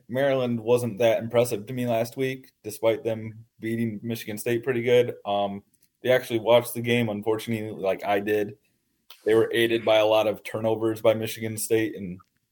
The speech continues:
bad field position. So I'm, I think they'll still cover this fourteen and a half, but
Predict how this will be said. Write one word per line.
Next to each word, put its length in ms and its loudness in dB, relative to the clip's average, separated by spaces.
bad 300 2
field 220 -4
position. 580 -6
So 340 -2
I'm, 160 -14
I 40 -6
think 140 4
they'll 100 10
still 260 8
cover 300 6
this 140 2
fourteen 320 0
and 100 2
a 40 2
half, 300 2
but 380 0